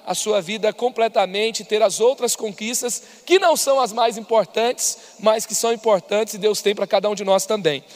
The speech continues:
Pra falar sobre isso, eu quero falar de um cara que tem se consagrado vitoriosamente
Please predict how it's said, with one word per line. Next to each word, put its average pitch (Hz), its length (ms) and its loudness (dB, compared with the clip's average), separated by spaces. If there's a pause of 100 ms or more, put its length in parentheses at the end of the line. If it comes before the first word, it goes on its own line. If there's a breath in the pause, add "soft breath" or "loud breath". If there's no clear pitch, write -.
(220 loud breath)
Pra 330 200 6
falar 269 320 4
sobre 226 260 -2
isso, 254 220 -4
eu 233 80 -6
quero 240 180 -2
falar 226 260 4
de 226 120 -6
um 254 60 -12
cara 208 500 2 (500 loud breath)
que 190 100 -14
tem 220 220 0
se - 160 -6
consagrado 208 1300 -2 (460 soft breath)
vitoriosamente 226 1700 0